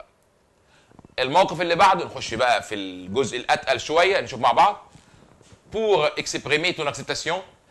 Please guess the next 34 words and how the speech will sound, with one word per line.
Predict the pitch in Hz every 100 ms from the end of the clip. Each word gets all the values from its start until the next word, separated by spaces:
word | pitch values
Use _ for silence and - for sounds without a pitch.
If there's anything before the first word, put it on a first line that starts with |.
| - - -
عشان | 110 147 120
تعبر | 127 180 143 139
عن | 117 147 202 -
موافقتك، | 135 151 160 170 - 185 135 104 -
خلي | 127 127
بالك، | 156 175 -
مو-، | 127 147 143
مش | 127
موقفك، | 143 139 170 117 110
موافقتك. | 131 165 170 151 117 95 - _ - - -
هتقول، | 123 127 156 165 202 196 - _ _ _ - _
آه، | 127 - 180
pardon, | 175 139 196 131 -
je | 107
ne | 127
suis | 156
pas | 139 135
libre, | 185 180 202 - _ _ _ _ _ 92
je | 120
viendrai | 143 151 147 139 160
avec | 131 113
plaisir, | 123 110 180 202 196 - _ _ _ _
mes | 139
félicitations | 143 156 156 156 190
pour | 156 127
ton | 165
succès. | 131 139 123 98 123
طبعًا | 117 131
بلا | 131
شك | 151
هتقول، | 143 160 156 - _ _ _ _ _ _ -
نخليها | 107 117 113
في |
الإجابة. | 95 95